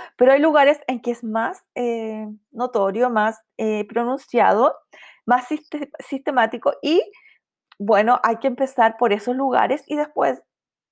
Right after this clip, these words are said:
obviamente, la idea sería que no se violaran los derechos humanos en ninguna parte. Entonces, eh, l-, esto es, es como el, la misma,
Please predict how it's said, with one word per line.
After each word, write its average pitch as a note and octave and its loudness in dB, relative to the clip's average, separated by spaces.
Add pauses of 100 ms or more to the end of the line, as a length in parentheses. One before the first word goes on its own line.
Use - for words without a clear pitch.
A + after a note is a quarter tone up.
obviamente, A3+ 0
la C#4+ 4
idea B3 4
sería B3+ -2
que A#3+ -4
no A#3 -4
se B3 -6
violaran A3+ 0 (320)
los A3+ -6
derechos A3 -4
humanos G#3+ -4
en A3 -4
ninguna G3 -2
parte. - -8 (2000)
Entonces, B3 0 (920)
eh, A3+ 0
l-, A#3+ -2
esto C4 2
es, C4+ -4
es B3+ -4
como C#4 -2
el, C4 -4
la A3+ 4
misma, C#4+ -2